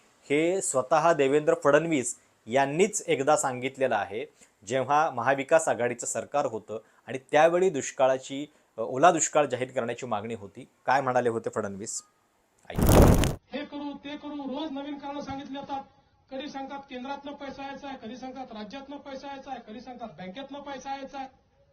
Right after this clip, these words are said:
Speaker 2: ज्याला मदत करायची असते त्याला बहाणे कधीच सुचत नाही. शेतकऱ्याच्या पाठीशी उभं राहायचं असेल तर महाराष्ट्र एक समृद्ध राज्य आहे.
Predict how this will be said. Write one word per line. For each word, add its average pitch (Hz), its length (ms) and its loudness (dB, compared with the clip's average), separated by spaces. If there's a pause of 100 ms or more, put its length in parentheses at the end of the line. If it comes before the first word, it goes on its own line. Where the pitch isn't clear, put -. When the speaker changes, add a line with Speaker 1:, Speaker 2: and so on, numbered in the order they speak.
(560)
Speaker 2:
ज्याला 196 160 -14
मदत 185 280 -12 (100)
करायची 226 360 -14
असते - 220 -18
त्याला 220 220 -16
बहाणे 196 420 -12 (320)
कधीच 190 200 -12
सुचत - 240 -20
नाही. 170 200 -18 (920)
शेतकऱ्याच्या 240 520 -12
पाठीशी 233 420 -14
उभं 220 180 -8
राहायचं 214 300 -12
असेल 233 320 -16
तर 254 40 -18
महाराष्ट्र 202 520 -14
एक 208 80 -12
समृद्ध 202 440 -12
राज्य 170 340 -14
आहे. 175 60 -18